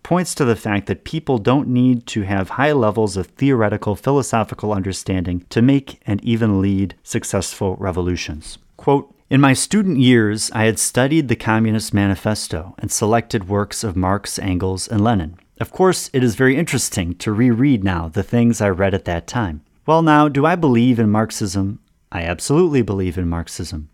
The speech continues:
Did I believe on the first of January? I believed on the first of January. Did I believe on the twenty-sixth of July? I believed on the twenty-sixth of July. Did I understand it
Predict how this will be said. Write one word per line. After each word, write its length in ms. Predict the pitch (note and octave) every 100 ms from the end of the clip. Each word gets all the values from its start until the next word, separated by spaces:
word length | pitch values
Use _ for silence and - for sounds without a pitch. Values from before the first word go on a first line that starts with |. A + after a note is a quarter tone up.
| -
Did 220 | A#2 D3+
I 140 | D3+ C3
believe 440 | A#2 A2+ B2+ C3
on 140 | A#2
the 80 | G#2
first 380 | - C3 C3+ -
of 100 | A#2+
January? 540 | G#2+ C3+ C#3 F2 D2+ -
I 100 | -
believed 480 | B2 D3 E3+ F#3+ G#2+
on 140 | G#2 F2
the 60 |
first 320 | E2+ F#2+ -
of 80 | G2+
January. 560 | E2 F2+ D#2+ D#2 D2+ -
Did 140 | B2+
I 100 | B2+
believe 480 | C#3+ C3+ C3 D3 D3
on 140 | C#3+ C#3
the 40 |
twenty-sixth 760 | B2+ D3+ D3+ C3 - D#3 - D3+
of 100 | A#2+
July? 520 | C3 C#3 D3 F2+ E2+ -
I 100 | G2
believed 480 | F#2 G#2+ F3+ F#3 A#2+
on 140 | G2+
the 80 | G2
twenty-sixth 600 | - G2 F2 - G2 -
of 120 | E2
July. 420 | - F2 D#2+ D2 - -
Did 120 | B2+
I 180 | B2 A#2+
understand 640 | C#3 D3+ - - F#3+ F3+
it 120 | F2